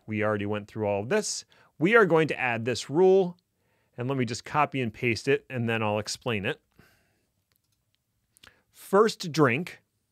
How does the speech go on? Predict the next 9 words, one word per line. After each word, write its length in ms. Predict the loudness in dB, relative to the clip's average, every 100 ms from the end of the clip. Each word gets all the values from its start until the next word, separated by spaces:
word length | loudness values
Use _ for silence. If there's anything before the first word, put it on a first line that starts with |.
| _
or 120 | -8 0
first 280 | 2 2 2
underscore 440 | 0 0 0 0
drink, 380 | 0 -4 -6 -12 -20 _
and 160 | -2 2
then 120 | 4
the 120 | 4
assignment 580 | 4 4 2 4 2 -2 0
operator, 720 | 0 0 0 0 2 0